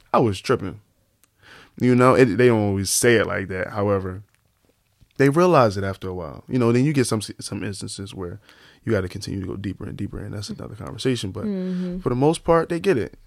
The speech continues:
Speaker 1: You
Speaker 2: And
Speaker 1: know?
Speaker 2: then you, and then after that, they'll just go back into the class.
Speaker 1: Yo,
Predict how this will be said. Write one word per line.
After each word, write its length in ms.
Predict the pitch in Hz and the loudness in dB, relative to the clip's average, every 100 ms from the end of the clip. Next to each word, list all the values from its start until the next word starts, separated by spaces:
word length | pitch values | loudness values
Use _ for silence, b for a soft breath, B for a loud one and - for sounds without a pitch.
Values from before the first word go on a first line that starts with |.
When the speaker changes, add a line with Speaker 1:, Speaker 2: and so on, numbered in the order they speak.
| _ _ - | _ _ -12
Speaker 1:
You 120 | - | -4
Speaker 2:
And 80 | - | -2
Speaker 1:
know? 60 | 175 | 0
Speaker 2:
then 240 | 175 175 | -2 -4
you, 160 | 180 175 | -6 -8
and 160 | - 185 | -4 0
then 140 | 180 185 | 0 0
after 280 | 185 185 | 0 -2
that, 240 | 180 175 165 | -2 -2 -2
they'll 200 | 170 165 | -2 -2
just 260 | 165 160 | -6 -12
go 100 | - 160 | -10 -8
back 200 | 156 156 | -8 -10
into 200 | 156 170 | -12 -12
the 60 | |
class. 360 | 160 - - - | -10 -8 -10 -8
Speaker 1:
Yo, 320 | - 135 104 | 2 4 4